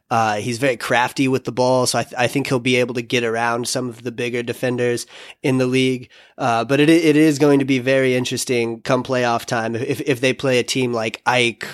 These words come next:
uh, you know, with a guy like Saint-Ruse, who's a big defender who is versatile and, and can co-, can cover point guards. So,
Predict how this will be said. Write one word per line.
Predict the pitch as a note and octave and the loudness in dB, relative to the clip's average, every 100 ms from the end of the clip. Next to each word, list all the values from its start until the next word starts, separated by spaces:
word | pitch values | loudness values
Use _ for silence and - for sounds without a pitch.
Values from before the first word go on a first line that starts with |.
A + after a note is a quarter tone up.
| - | -2
uh, | A#2+ A2+ A2 A2 | 0 0 -2 -4
you | B2 A#2+ | -2 0
know, | A2+ | 0
with | A2+ | 0
a | A#2 | 0
guy | A#2+ A#2 | 2 2
like | A#2 A#2 | 2 -2
Saint-Ruse, | - C3 A#2 B2 B2 A#2+ A#2 | 0 0 0 2 2 2 0
who's | B2+ A2+ A2+ | -2 -4 -4
a | A#2+ | -6
big | A2 B2 A#2 A2+ | 0 2 2 0
defender | A#2 - A#2+ A#2+ A2+ A2+ | -4 0 0 2 2 0
who | A#2+ A#2 A#2 - - - | -2 -4 -6 -12 -18 -4
is | C3 G#2+ | -2 0
versatile | C3 A#2+ B2+ A#2+ A#2 A#2 | 2 2 4 4 4 2
and, | A#2+ A#2+ | 0 0
and | A#2+ | -2
can | A#2+ A#2+ A#2+ - | -2 -4 -4 -4
co-, | C#3 B2 - _ | 0 0 0 _
can | C3 B2 | -4 -2
cover | C3 A#2+ | 0 0
point | G#2+ A#2+ A2+ | 0 0 -2
guards. | A2+ A2 A2 - | -2 -2 -2 0
So, | B2 | 0